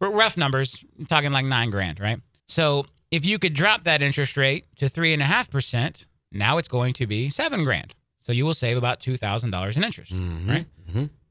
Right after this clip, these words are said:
Speaker 1: So you say, "All right, well, I can save two thousand dollars in interest over the next twelve months by dropping my interest rate one percent on a two hundred thousand dollar loan."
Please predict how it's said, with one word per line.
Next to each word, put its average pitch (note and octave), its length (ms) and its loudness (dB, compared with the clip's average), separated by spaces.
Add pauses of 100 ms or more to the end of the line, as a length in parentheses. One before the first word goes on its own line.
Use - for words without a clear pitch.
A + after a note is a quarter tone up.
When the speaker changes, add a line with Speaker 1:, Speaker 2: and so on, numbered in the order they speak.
Speaker 1:
So G#2 460 -2
you C#3 140 -2
say, C3 160 0
"All D#3 60 6
right, F3+ 140 2
well, C3 100 2
I D#3+ 60 2
can F3+ 120 -2
save D3 240 0
two G#3+ 140 -2
thousand F3 300 0
dollars D#3+ 200 2
in C3+ 60 2
interest B2+ 280 -2
over A2+ 100 -2
the A2+ 100 -4
next A#2 180 -2
twelve C3 240 0
months G2+ 240 -2
by G2 240 -4
dropping A2+ 320 -2
my A#2 120 -2
interest A2 240 -6
rate A2 120 -2
one A2+ 220 0
percent B2+ 400 -4
on A2 100 -4
a A2 60 -2
two - 140 -4
hundred B2+ 200 -2
thousand G#2+ 280 0
dollar A#2+ 140 -2
loan." F#2 220 -6